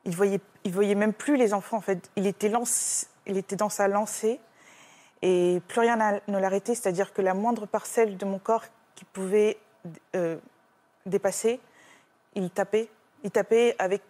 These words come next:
ses chaussures, il tapait avec s-, les coussins, il tapait avec tout ce qu'il passait sous la main. Et, euh... Et en fait, euh, je me suis dit à ce moment-là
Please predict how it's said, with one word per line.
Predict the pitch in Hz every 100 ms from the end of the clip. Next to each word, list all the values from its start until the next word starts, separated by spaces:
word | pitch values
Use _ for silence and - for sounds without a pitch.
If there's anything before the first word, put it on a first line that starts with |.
| _
ses | - 196
chaussures, | 180 202 - 247 - _
il | 190
tapait | 190 202 208
avec | 190 -
s-, | - -
les | 196
coussins, | - - 254 -
il | 190
tapait | 202 202
avec | 196
tout | -
ce | -
qu'il | - 220
passait | - _ 214 214
sous | 208 214
la | 196
main. | 202 254 - - - - - - - - _ _ _ _ _ _ _ _ _ _ _ _ _ _ _
Et, | 220 214 202
euh... | 185 185 175 175 - _ _ _ _ _ _ _ _ _ _ _ _ _ -
Et | 208 196
en | 185
fait, | 247 254 -
euh, | 190 180 180
je | - 208
me |
suis | - 196
dit | 196
à | 240
ce | - 202
moment-là | 185 185 214 233